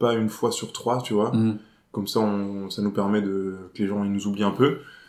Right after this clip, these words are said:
Speaker 1: Et on se force à écrire du nouveau, quoi.
Speaker 2: Sur
Speaker 1: En
Speaker 2: le
Speaker 1: gros
Speaker 2: petit plateau où, où vous testez.
Speaker 1: Ouais, c'est ça.
Speaker 2: Ouais.
Speaker 1: En gros, euh, le but, c'était le jeudi,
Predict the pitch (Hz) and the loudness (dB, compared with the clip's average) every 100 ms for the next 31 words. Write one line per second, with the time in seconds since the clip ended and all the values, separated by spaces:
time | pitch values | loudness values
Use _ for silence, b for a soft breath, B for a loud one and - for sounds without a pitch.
0 | B - 107 107 104 - 151 143 - 107 | B 6 6 8 4 6 8 8 8 6
1 | - 135 107 113 113 120 117 95 - - | 6 4 6 4 6 6 6 4 0 -4
2 | 117 117 113 131 113 113 110 123 117 117 | 8 12 12 12 10 10 10 8 8 6
3 | 120 110 117 - 104 - - 131 131 110 | 4 6 6 6 -2 -4 10 10 10 8
4 | 113 87 110 117 143 151 123 117 113 120 | 6 4 4 10 12 12 12 12 12 10
5 | 156 127 110 113 110 127 131 147 B | 8 4 8 8 10 10 8 4 B